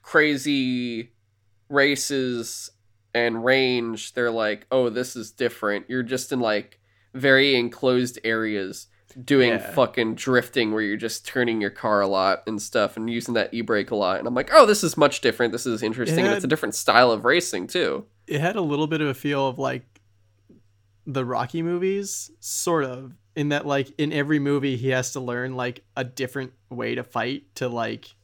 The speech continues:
Speaker 2: counter the person he's going up against. So, like, Apollo Creed in the second one, he had to learn how to fight right-handed 'cause he's left-handed, or 'cause, uh, Rocky's left-handed, and apparently that's, like,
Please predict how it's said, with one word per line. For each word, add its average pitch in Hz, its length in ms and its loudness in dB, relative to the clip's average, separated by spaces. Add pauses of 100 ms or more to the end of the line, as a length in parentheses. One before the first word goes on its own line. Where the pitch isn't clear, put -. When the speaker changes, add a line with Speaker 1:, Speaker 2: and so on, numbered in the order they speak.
(100)
Speaker 2:
counter 135 640 -2
the 127 140 -8
person 123 300 -6
he's 120 160 -8
going 113 240 -10
up - 100 -10
against. 147 560 -8 (440)
So, 147 180 -2
like, 135 200 2
Apollo 143 380 0
Creed 156 380 2
in 127 80 -4
the 120 80 -8
second 143 260 -4
one, 120 240 -6
he 131 160 -4
had 139 160 0
to 131 80 -6
learn 131 240 -8
how 127 140 -4
to 117 80 -6
fight 120 420 -4 (180)
right-handed 123 640 -4
'cause - 720 -10
he's 110 160 -10
left-handed, 135 600 -6
or 131 160 -2
'cause, 127 260 -4
uh, 117 380 -4 (380)
Rocky's 127 640 -4
left-handed, 135 680 -6
and 120 140 -8
apparently 160 340 -2
that's, 135 200 -2
like, 123 280 -4